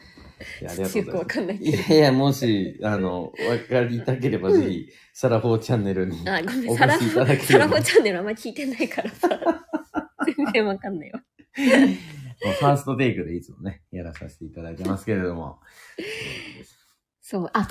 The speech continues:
Speaker 2: ね、あの、まだ質問が一個しか終わってない。
Speaker 1: まあ、こっち事件の方も全然話してない。
Speaker 2: あ、そう、事件もあるしね。
Speaker 1: うん。
Speaker 2: じゃあ、とりあえず、サクサクっと、えーと、
Speaker 1: うん。
Speaker 2: お互いの好きなところ。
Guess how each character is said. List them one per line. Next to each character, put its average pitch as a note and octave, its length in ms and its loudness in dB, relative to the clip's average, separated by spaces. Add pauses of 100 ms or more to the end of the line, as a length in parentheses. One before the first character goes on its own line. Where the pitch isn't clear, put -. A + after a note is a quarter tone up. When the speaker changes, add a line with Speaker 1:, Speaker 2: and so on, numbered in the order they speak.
Speaker 2:
ね、 - 180 2
あ G#3+ 200 0
の、 F#3 120 -2
ま F3+ 260 -2
だ G#3+ 160 0
質 - 320 -4
問 C#4+ 260 2
が D4 100 -4
一 C#4 240 -8
個 - 160 -4
し - 140 -12
か G3 100 -8
終 G3+ 100 -2
わ A3+ 80 -4
っ - 80 -16
て - 140 -2
な A#2 100 0
い。 - 40 -2
Speaker 1:
ま F#2 300 -2
あ、 - 420 -10
こ F#3 80 4
っ G3+ 40 6
ち F#3+ 160 0
事 E3+ 160 -2
件 D3+ 260 4
の F#2 120 0
方 F#2 160 -2
も D2 180 -6
全 G#2+ 180 0
然 G2+ 140 0
話 A#2 300 2
し F#2+ 60 -6
て - 20 -4
な D2+ 160 -8
い。 - 80 -16
Speaker 2:
あ、 B3 140 2
そ - 140 6
う、 A#3 60 4
事 E4 140 4
件 G#3+ 420 0
も G3 140 2
あ G3 80 2
る F3+ 120 -2
し E3 160 -8
ね。 B3+ 200 4
Speaker 1:
う G3 60 -4
ん。 F#3 100 -2
Speaker 2:
じ A#3+ 60 2
ゃ - 20 2
あ、 A#3 40 0
と C#4+ 120 0
り F4+ 200 2
あ F#4+ 60 2
え A3+ 100 2
ず、 G3+ 140 0
サ A#3+ 160 -6
ク D#4+ 120 -4
サ F#4 160 0
ク F4+ 120 0
っ F4 40 -4
と、 - 360 2
え F3 160 4
ー - 100 -4
と、 D#3 320 0
Speaker 1:
う - 40 -4
ん。 - 20 0
Speaker 2:
お G#3 40 -4
互 E4 260 0
い - 20 -6
の A#3+ 100 -2
好 A#3 60 -20
き F4+ 100 0
な C4 120 2
と - 100 -14
こ C3 80 -10
ろ。 - 140 -14